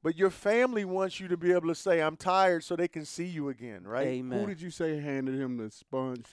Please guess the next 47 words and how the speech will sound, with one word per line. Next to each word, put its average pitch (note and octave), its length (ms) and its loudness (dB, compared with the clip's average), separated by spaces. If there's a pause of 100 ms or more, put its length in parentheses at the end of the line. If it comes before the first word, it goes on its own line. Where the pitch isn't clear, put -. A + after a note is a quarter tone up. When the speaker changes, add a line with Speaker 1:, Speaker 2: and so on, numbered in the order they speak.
Speaker 1:
It G#2 80 -12
was F#3+ 140 -4
a D#3+ 60 -6
little E3+ 220 0
boy E3+ 320 -2
that C3+ 60 -4
s-, - 240 -12 (160)
he C3+ 80 -14
took - 240 -6
a, D3 120 -4 (120)
he G3 100 -12
took A#3+ 240 -4
a D#3+ 60 0
reed, C#3 600 -8 (400)
a C#3 100 0
branch, C#3 720 -4 (580)
dipped G3+ 240 2
the E3+ 60 -4
sponge D#3+ 580 -2
into C#3 160 -6
some B2+ 180 -12
sour D3+ 360 2
wine, C#3+ 440 -6
and B2+ 140 -10
st-, - 400 -10
and C3+ 220 -4
reached F3 260 -6
up D#3+ 120 0
to C#3 60 -8
Jesus. B2+ 520 -8 (100)
And C3+ 160 -4
Jesus, D3+ 480 -8
he D3+ 120 -8
couldn't A3 260 -2
drink E3+ 320 -4
it. C#3 120 -4
He D3+ 120 -10
just, D#3+ 340 -10
he E3 120 -8
just, D#3+ 280 -6
Speaker 3:
Messed C#3 260 -18
me C3+ 200 -20
up. B2 80 -16
Speaker 1:
he E3 80 -2
bit D3+ 320 6
the F3 80 -2
sponge G3+ 460 -6